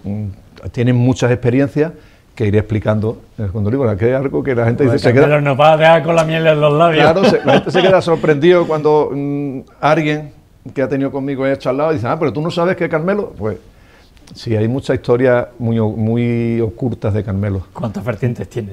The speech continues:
Speaker 2: eh?
Speaker 1: Ya, tío,
Speaker 2: Qué
Speaker 1: tela,
Speaker 2: barbaridad.
Speaker 1: tela, tela.
Speaker 2: <laughs> Bueno, gracias a esto las estamos conociendo, ¿eh? En los que no te hemos tratado tan directamente como tu familia, con tus amigos más a-,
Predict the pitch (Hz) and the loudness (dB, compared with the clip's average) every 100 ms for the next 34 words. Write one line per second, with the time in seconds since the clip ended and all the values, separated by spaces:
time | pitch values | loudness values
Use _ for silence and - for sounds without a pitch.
0 | 101 131 226 104 90 - 76 76 76 71 | -8 -8 -6 -6 -6 -6 -12 -14 -10 -8
1 | 135 123 120 123 101 117 117 - - 101 | -6 -4 -2 0 0 -4 -6 -8 -8 -4
2 | 156 151 85 78 85 82 82 80 - - | -4 -4 -6 -6 -6 -6 -6 -6 -12 -2
3 | 156 190 160 160 196 180 185 170 143 139 | 2 4 2 2 0 -2 0 0 0 -2
4 | 147 135 135 123 196 196 123 123 135 151 | -4 -4 -6 -4 -2 -2 -4 -8 -8 -6
5 | 226 - 135 113 - 104 127 147 143 135 | -8 -8 -8 -8 -8 -6 -4 0 0 -2
6 | 135 131 135 139 127 127 131 127 135 127 | -2 0 0 -2 -2 -2 -4 -4 -2 0
7 | 135 135 131 120 120 101 104 107 113 120 | 2 2 0 -2 -8 -12 -12 -10 -6 -4
8 | 117 113 110 98 101 120 113 117 113 117 | -4 -6 -8 -8 -6 -6 -4 -4 -4 -6